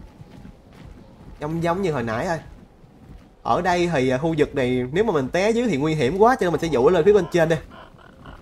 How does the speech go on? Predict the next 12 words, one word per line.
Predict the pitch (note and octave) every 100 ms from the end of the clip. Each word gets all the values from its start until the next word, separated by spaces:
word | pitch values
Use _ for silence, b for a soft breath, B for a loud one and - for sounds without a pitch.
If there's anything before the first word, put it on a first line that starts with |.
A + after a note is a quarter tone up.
| -
Lên | E3 E3
trên | D#3
lâu | E3
đài | C#3 A#2
đi | C3+
anh. | D#3 - - - - - _ _ - - - - _ - - - - - - - -
Chọc | A2+ -
ghẹo | A2 B2+
nó, | E3
chọc | A2 -
ghẹo | A2+
nó. | C3+